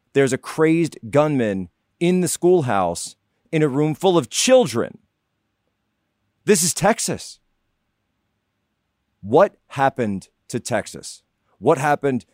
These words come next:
to the United States of America? What happened to men, right? There comes a time where if someone tells you, "Stand down,"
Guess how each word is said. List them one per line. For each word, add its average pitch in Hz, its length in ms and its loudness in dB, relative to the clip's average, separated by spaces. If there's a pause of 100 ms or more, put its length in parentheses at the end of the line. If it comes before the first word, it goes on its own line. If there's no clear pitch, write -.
(100)
to 120 100 -10
the 113 100 -4
United 104 380 -2
States - 280 -8
of 82 80 -14
America? 85 540 -10 (220)
What 151 240 2
happened 147 500 -4 (180)
to - 120 -6
men, 110 480 -2 (640)
right? 104 300 -4 (720)
There 160 180 2
comes 196 360 0
a 196 80 0
time 131 580 2 (380)
where 139 480 4
if 135 100 -4
someone 202 340 2
tells 156 380 2
you, 127 380 0 (220)
"Stand 147 580 0
down," 135 440 2